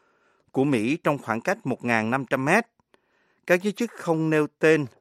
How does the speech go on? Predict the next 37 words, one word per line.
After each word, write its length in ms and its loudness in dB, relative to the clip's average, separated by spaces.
nói 260 2
với 140 0
hãng 180 -2
tin 200 -2
phương 220 -6
Tây 260 2
rằng 200 -2
Hải 220 -2
quân 240 -2
Iran 440 0
phát 300 -4
một 200 -2
thông 300 -6
báo 300 -2
bằng 160 -4
sóng 300 -6
radio 500 2
yêu 180 4
cầu 240 2
tàu 240 0
bè 380 2
ra 220 0
khỏi 280 -4
khu 180 -6
vực 240 -6
này 320 -2
chưa 140 0
đầy 140 0
một 180 -6
giờ 180 -2
đồng 180 -4
hồ 200 -4
trước 140 -4
khi 180 -8
bắn 220 -4
phi 180 -6
đạn. 320 0